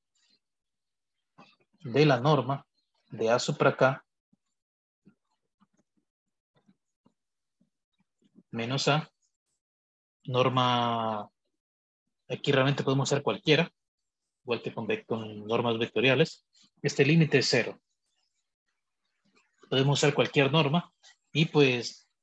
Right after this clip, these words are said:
cuál utilizar va a depender de cuál sea más fácil de trabajar, dependiendo del tipo de sucesión que tengamos. ¿Ok? Entonces, pero esta es la convergencia de matrices.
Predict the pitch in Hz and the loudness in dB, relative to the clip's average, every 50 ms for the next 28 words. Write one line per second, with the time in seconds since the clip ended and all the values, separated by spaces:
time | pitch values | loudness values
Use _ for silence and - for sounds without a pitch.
0 | _ - - 147 156 160 147 - 156 147 143 - - 175 185 170 143 139 131 135 | _ 0 2 4 4 4 2 2 2 2 2 4 4 4 4 4 2 2 2 2
1 | 143 143 139 139 120 123 139 139 143 131 135 127 - 139 135 135 - 139 135 135 | 2 2 2 -2 -4 -2 -2 -2 0 -2 -4 -4 -2 -4 -2 -2 -2 -2 -2 -2
2 | 123 - - 139 - - 143 135 131 - 120 120 117 110 143 160 165 165 - _ | -4 -2 -2 -4 -2 -2 -4 -4 -2 0 0 0 0 0 0 0 0 -2 -6 _
3 | _ _ _ _ _ _ _ _ _ _ _ _ _ _ - 127 - - 110 110 | _ _ _ _ _ _ _ _ _ _ _ _ _ _ -10 -8 -6 -6 -6 -6
4 | 120 120 127 135 120 110 - 135 - - 131 120 120 117 113 107 - - 127 120 | -6 -6 -4 -4 -6 -6 -6 -8 -6 -4 -2 0 0 0 0 -2 -2 -4 -6 -6
5 | 107 - 135 123 - - - 110 107 110 147 165 156 131 - - _ _ _ _ | -6 -6 -6 -6 -6 -6 -6 -6 -2 2 2 2 2 0 -2 -8 _ _ _ _
6 | _ _ _ _ _ _ _ _ _ _ _ _ _ _ _ _ _ _ _ _ | _ _ _ _ _ _ _ _ _ _ _ _ _ _ _ _ _ _ _ _
7 | _ _ _ _ _ _ _ _ _ _ _ _ _ _ _ _ _ _ _ _ | _ _ _ _ _ _ _ _ _ _ _ _ _ _ _ _ _ _ _ _
8 | _ _ - 127 139 160 - - - _ _ _ _ - 123 - 120 120 120 107 | _ _ -4 -2 -2 -2 -4 -8 -14 _ _ _ _ -12 -8 -6 -6 -6 -6 -4
9 | - 131 120 120 117 113 113 113 113 107 101 - - - - - _ _ _ _ | -4 -4 -4 -4 -4 -6 -6 -8 -8 -8 -8 -8 -10 -10 -12 -14 _ _ _ _
10 | _ _ _ _ _ _ _ _ _ _ - 170 180 - - 160 143 156 139 - | _ _ _ _ _ _ _ _ _ _ -2 -2 -2 0 0 -2 -2 0 0 0
11 | 139 127 127 123 143 135 113 135 123 117 110 104 - - 101 - - - - - | 0 2 2 2 2 0 0 -2 -4 -4 -6 -8 -8 -8 -8 -8 -8 -12 -16 -18